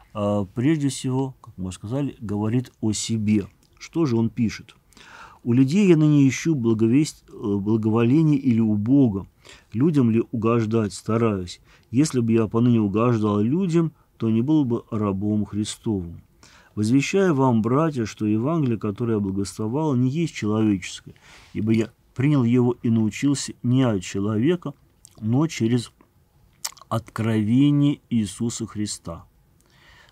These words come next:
Э, другими словами, э, то, что проповедовал апостол Павел, да, он не почерпнул у кого-то из людей, он, э, действительно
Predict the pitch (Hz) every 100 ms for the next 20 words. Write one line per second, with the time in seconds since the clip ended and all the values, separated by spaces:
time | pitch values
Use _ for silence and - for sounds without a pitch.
0 | - 98 101 101 107 135 131 104 - 110
1 | 110 170 220 202 - _ _ _ _ -
2 | 95 95 95 92 - 139 127 87 - _
3 | _ _ - - 95 107 139 185 147 135
4 | 135 123 - 120 110 127 120 113 107 _
5 | 123 160 120 110 120 117 127 - 113 -
6 | 156 131 107 104 104 101 98 101 104 113
7 | 156 165 - - - - 104 113 104 104
8 | 101 101 104 104 160 - 110 101